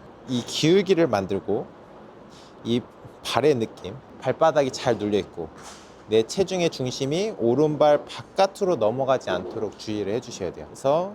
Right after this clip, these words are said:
던지기 직전에 이 발 안쪽으로 힘을 잘 모아주시고 그 상태가 백스윙의 자세가 되면은 아주 힘 있는 백스윙을 할 수 있는 거죠.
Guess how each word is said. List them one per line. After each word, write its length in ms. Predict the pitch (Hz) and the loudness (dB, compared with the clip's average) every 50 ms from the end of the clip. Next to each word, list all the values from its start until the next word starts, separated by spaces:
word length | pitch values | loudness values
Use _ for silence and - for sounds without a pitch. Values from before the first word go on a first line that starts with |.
| - - - | -14 -12 -8
던지기 380 | - 104 107 101 110 98 107 107 | -6 -6 -6 -6 -8 -8 -8 -8
직전에 600 | - 104 - - - 120 104 95 92 101 156 - - - - - - - - - | -8 -10 -6 -2 0 0 2 2 0 -2 -4 -6 -12 -20 -20 -20 -20 -20 -18 -10
이 120 | - 101 101 | -6 -6 -6
발 300 | - - - - 110 101 | -6 -6 -4 -2 -2 0
안쪽으로 480 | 98 101 110 113 - 135 123 117 113 110 | -2 -2 -4 -4 -2 -2 0 0 -2 -2
힘을 300 | - - 165 151 139 127 | -4 -6 -4 -2 -4 -4
잘 360 | - - - - - 120 117 | -6 -8 -10 -4 -2 -2 0
모아주시고 840 | 107 107 120 127 117 - 113 101 - - 104 - - 92 117 170 208 - - - - - - - - - - - - - - - - - - - - - - - - - - | 2 4 4 4 2 2 -2 -6 -6 -6 -6 -4 -4 -4 -4 -4 -6 -12 -20 -20 -20 -20 -20 -20 -20 -16 -12 -10 -10 -10 -10 -12 -16 -20 -20 -20 -20 -20 -20 -20 -20 -8 -2
그 140 | - 131 131 | 0 2 2
상태가 960 | - 165 170 175 175 151 - - 185 175 160 - 185 190 202 214 220 226 233 - - - - - | 2 0 -2 -2 -2 -6 -2 2 2 2 4 4 4 4 4 2 0 -2 -6 -12 -18 -20 -8 -4
백스윙의 480 | 170 175 - - - 175 160 156 147 - | -4 -4 -2 -2 -4 -2 -2 -2 -2 -2
자세가 440 | - 113 104 - 117 110 110 107 | -2 -4 0 0 2 2 2 2
되면은 580 | - 117 101 101 110 110 120 147 175 185 202 208 202 - - - - - - - | 0 -2 -4 -2 -2 -2 -2 -2 -2 -2 -4 -8 -12 -18 -20 -20 -20 -20 -12 -6
아주 340 | - 101 101 - 113 104 90 82 - - - - - - - - - - - | -6 -4 -4 -2 -2 -4 -4 -4 -8 -18 -18 -18 -18 -18 -18 -18 -20 -16 -4
힘 160 | - 220 220 | 0 2 4
있는 260 | 220 220 208 190 170 - | 6 6 4 4 2 0
백스윙을 420 | - 135 - - - 113 104 101 | 0 -2 0 -2 -4 -2 -2 -2
할 100 | 113 120 | -2 -2
수 140 | - - 113 | -4 -6 -6
있는 180 | 92 87 85 | -6 -6 -6
거죠. 260 | 78 80 - - 80 | -6 -8 -8 -8 -10